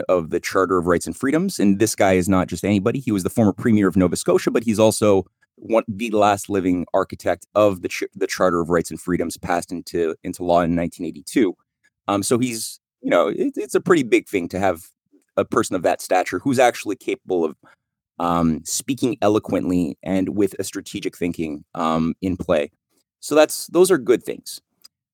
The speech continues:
But like you said, there, there is a broader, uh, process happening that goes far beyond North America and, and has to deal, I think, with the breakdown,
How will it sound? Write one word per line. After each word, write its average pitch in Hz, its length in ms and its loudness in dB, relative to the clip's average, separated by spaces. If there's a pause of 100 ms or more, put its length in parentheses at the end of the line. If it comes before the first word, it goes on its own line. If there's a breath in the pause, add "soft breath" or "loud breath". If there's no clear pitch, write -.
(180)
But 151 260 6
like 127 200 2
you 135 80 -2
said, 113 400 2
there, 117 240 4
there 110 300 2
is 107 560 -2
a 104 100 -2
broader, 110 840 2
uh, 90 400 2 (360)
process 107 420 2
happening 101 420 -6
that 98 260 0
goes 104 260 0
far 104 220 2
beyond 92 420 0
North 90 220 -4
America 85 520 -4
and, 90 260 -6
and 92 280 0
has 107 220 -2
to 104 60 -8
deal, 98 240 0
I 87 60 2
think, 92 220 -2
with 98 140 -4
the 92 80 -4
breakdown, 90 640 -2